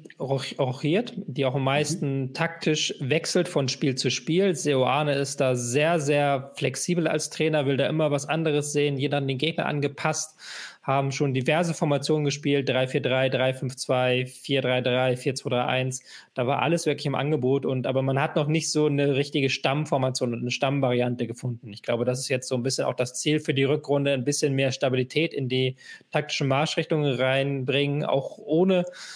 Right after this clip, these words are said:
Speaker 1: jetzt, ähm, das komplett sein zu lassen mit den Wechseln, um sich gegen die Gegner anzupassen, aber muss schon wieder ein bisschen mehr Stabilität reinbringen. Und momentan werden sie noch von ihren guten Standards gerettet, die ja wirklich herausragend sind, womit sie einige Tore und einige Spiele entschieden haben.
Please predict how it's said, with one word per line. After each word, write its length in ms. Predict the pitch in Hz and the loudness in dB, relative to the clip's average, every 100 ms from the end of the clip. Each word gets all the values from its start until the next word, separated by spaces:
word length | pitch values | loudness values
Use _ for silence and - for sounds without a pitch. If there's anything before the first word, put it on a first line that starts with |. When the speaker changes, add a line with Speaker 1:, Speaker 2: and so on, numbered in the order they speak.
| - - | -18 -6
Speaker 1:
jetzt, 440 | 143 151 151 - - | 0 0 0 -4 0
ähm, 220 | 139 143 | 2 2
das 160 | 139 131 | 0 0
komplett 360 | 147 131 170 165 | -2 0 0 2
sein 180 | 151 | 2
zu 80 | 147 | 2
lassen 220 | 151 147 147 | 0 2 0
mit 140 | 143 | 0
den 260 | 147 135 135 | 0 0 0
Wechseln, 540 | 143 - 151 143 143 | 0 2 2 2 0
um 340 | - 147 143 | 0 0 0
sich 140 | 135 135 | -2 -4
gegen 280 | 151 135 131 | -4 -2 -2
die 60 | |
Gegner 240 | 131 151 151 | -2 0 -2
anzupassen, 440 | 143 147 135 135 | -2 -2 -4 -2
aber 100 | 131 | -2
muss 180 | 135 147 | -2 -2
schon 180 | - 135 | -2 0
wieder 120 | 131 | 0
ein 40 | 127 | -2
bisschen 200 | 127 131 | -2 -2
mehr 100 | 123 | -2
Stabilität 460 | 131 110 - 135 | -4 -6 -4 -2
reinbringen. 420 | 113 110 117 135 147 - - - - - - - | -2 -2 -2 -2 -6 -18 -20 -20 -20 -20 -16 -4
Und 180 | 131 120 | -2 2
momentan 460 | 139 139 139 143 | 0 2 2 2
werden 180 | 143 143 | 2 2
sie 80 | 143 | 2
noch 140 | 143 | 0
von 180 | - 139 | 0 0
ihren 220 | 135 135 | 2 0
guten 240 | 143 147 139 | 0 0 0
Standards 480 | - 135 156 143 | 0 2 0 -2
gerettet, 520 | - 117 120 131 131 - | -4 -2 0 -2 -4 -2
die 60 | 123 | 2
ja 180 | 123 120 | 2 0
wirklich 380 | 135 131 - | 0 -2 -2
herausragend 680 | 135 120 143 151 127 120 120 | -2 2 2 2 0 0 0
sind, 160 | 135 123 | -2 -2
womit 240 | 123 123 | -2 -2
sie 120 | 127 | -2
einige 340 | 120 139 123 123 | 0 0 -2 -2
Tore 340 | 131 123 123 | 0 2 2
und 80 | 120 | 0
einige 340 | 120 131 123 | -2 -2 -2
Spiele 480 | 123 - - 135 135 | -2 -4 -4 0 0
entschieden 460 | 127 - - 131 127 | 0 -4 -4 -4 -2
haben. 300 | 127 135 | -2 -2